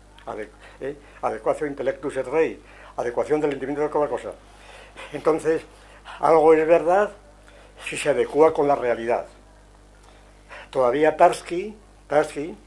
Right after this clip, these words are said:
del Círculo de Viena, pues, cuando intenta definir la verdad en términos positivos, pues ofrece un criterio de adecuación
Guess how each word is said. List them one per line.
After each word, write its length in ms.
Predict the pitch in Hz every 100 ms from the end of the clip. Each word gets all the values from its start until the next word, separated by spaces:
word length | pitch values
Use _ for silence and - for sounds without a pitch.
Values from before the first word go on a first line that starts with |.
| -
del 140 | 104
Círculo 280 | 120 120 127
de 80 | 127
Viena, 360 | 156 147 175 - - - - - - - - -
pues, 400 | 139 131 123 - - -
cuando 600 | - 127 120 117 113 117
intenta 460 | 131 123 143 139 151
definir 440 | 147 147 135 143
la 100 | 139
verdad 440 | 139 131 147 143 92 - - - - -
en 180 | 120 110
términos 680 | 147 131 139 139 139 135 120 - - - - -
positivos, 680 | - 147 139 170 175 185 214 - - - - - - - -
pues 180 | 131
ofrece 460 | 147 131 175 156 147
un 260 | 156 170 175
criterio 520 | 185 180 180 170 160
de 80 | 156
adecuación 680 | 165 160 175 165 202 226